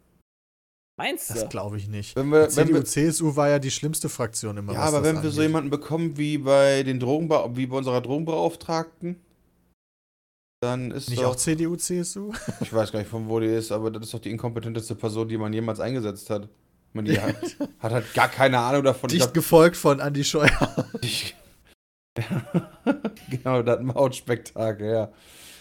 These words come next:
Speaker 3: Ähm, finde ich, könnte schwierig werden. Hoffe ich jetzt nicht, aber wer weiß, ne? Ist halt super wichtig immer, äh, dass die Person, die das macht, da auch eigentlich Bock drauf hat und nicht so anti-Games dann auf einmal ist.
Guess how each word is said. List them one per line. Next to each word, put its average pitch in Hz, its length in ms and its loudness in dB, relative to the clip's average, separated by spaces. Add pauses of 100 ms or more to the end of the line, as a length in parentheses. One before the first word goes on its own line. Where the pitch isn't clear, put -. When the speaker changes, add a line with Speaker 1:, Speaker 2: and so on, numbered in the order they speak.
(480)
Speaker 3:
Ähm, 117 480 0 (180)
finde 120 360 -2
ich, - 460 -8 (880)
könnte 165 200 0
schwierig 135 340 -4
werden. 98 340 -4
Hoffe 147 140 2
ich 143 80 -6
jetzt 143 180 -4
nicht, 190 220 -4
aber 175 520 -2
wer 160 140 -2
weiß, 101 360 -2
ne? 117 140 0
Ist 117 260 -4
halt 131 240 4
super 139 260 -2
wichtig 139 340 -10
immer, 131 300 -2 (400)
äh, 123 140 0
dass 117 120 0
die 123 100 -6
Person, 127 480 -2
die 131 60 -2
das 123 180 0
macht, 127 360 -2
da 117 140 8
auch 110 200 2
eigentlich 113 320 -2
Bock 127 180 -2
drauf 107 260 -4
hat 110 160 0
und 101 120 -8
nicht 110 220 -8
so 110 720 0
anti-Games 117 880 0
dann 98 180 -4
auf 92 80 -8
einmal 95 360 -4
ist. - 300 -14